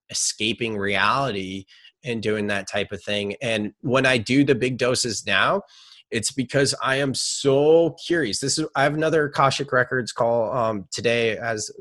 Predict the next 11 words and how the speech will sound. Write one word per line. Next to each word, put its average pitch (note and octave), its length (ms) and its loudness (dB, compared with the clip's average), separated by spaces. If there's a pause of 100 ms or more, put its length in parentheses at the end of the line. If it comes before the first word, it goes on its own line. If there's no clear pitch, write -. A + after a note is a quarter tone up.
(120)
time A2+ 180 0
of A2 60 -4
recording G2+ 500 -4
this. F2+ 220 -6
Like, G#2+ 180 -6 (420)
I B2 140 6
am C#3 140 4
so D3+ 520 4
curious D3 540 0
about, A2 320 0
like, G#2+ 260 -2